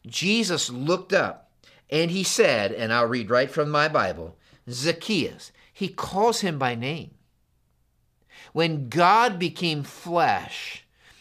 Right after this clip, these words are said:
he looked in the tree and he called him by name. He says, "Come down immediately. I must stay at your house." Like, God was not in the flesh, was not disinterested, was not disengaged,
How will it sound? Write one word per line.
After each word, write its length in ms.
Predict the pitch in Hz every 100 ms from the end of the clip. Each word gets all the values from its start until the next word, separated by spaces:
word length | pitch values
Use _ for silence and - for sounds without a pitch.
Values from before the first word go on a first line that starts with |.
| _
he 160 | 175 175
looked 280 | 185 -
in 180 | 190 208
the 60 | 247
tree 840 | 247 - 214 165 113 80 80 95 _ _ - _
and 120 | 165
he 80 | 170
called 400 | 156 - 196 202
him 200 | 180 151
by 160 | 131 123
name. 460 | 123 113 85 80 98 _ _ _ _ _ _ _ _
He 140 | 160
says, 240 | 151 165 147
"Come 260 | - 180
down 200 | 165 147
immediately. 500 | 127 117 110 110 101
I 100 | 104
must 220 | 113 110
stay 180 | - 110
at 140 | 104 98
your 80 |
house." 400 | 82 85 87 - - _ _ _ _ _ _ _ _ _ _ _ _ _ _ _ _ _ _ _ _ _ _ -
Like, 160 | 160 147
God 280 | 180 214
was 180 | 208 160
not 280 | 170 170 - - -
in 180 | 160
the 80 | 165
flesh, 480 | - - 190 202 196
was 120 | 170
not 220 | 160 147
disinterested, 720 | 113 147 - 208 202 185 196 165
was 140 | 143
not 200 | 147 123
disengaged, 920 | 151 143 135 117 170 190 196 185 151